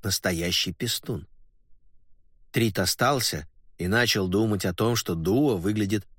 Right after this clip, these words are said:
очень красивой, когда Ун ведет с ней такие разговоры. "Но если те законы замедляют реакции в нашем Солнце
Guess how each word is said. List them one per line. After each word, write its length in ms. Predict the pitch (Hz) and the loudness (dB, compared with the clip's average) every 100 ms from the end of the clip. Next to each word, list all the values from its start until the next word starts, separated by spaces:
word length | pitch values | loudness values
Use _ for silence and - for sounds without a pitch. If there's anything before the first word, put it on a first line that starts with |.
| - | -4
очень 340 | 101 110 107 | -2 0 0
красивой, 760 | 104 110 101 - 113 90 80 71 - - | 0 0 0 0 0 0 -4 -10 -18 -12
когда 340 | - 101 101 98 - | -4 0 0 0 0
Ун 280 | 110 147 | 2 2
ведет 400 | 131 95 82 110 | 0 0 0 -2
с 80 | - | -2
ней 180 | 95 104 | -2 -2
такие 460 | 95 87 76 80 98 | -2 -4 -6 -4 -2
разговоры. 680 | 92 95 87 73 62 - - - - - _ - - - - - - - - - | -2 -2 -4 -6 -10 -12 -18 -20 -20 -20 _ -20 -20 -20 -20 -20 -20 -20 -20 -8
"Но 240 | 110 120 | -2 0
если 400 | 117 131 151 120 | 0 0 0 -2
те 200 | 110 139 | -2 -2
законы 500 | 117 110 - 127 135 | -2 -2 -2 -2 -2
замедляют 640 | 104 98 92 101 131 120 | -2 -2 -2 0 0 0
реакции 440 | 98 101 113 - 101 | -2 -2 -2 -4 -2
в 80 | 90 | -2
нашем 320 | 120 - 90 | -2 -2 -4
Солнце 600 | - 87 90 95 - | -4 -2 -2 -4 -4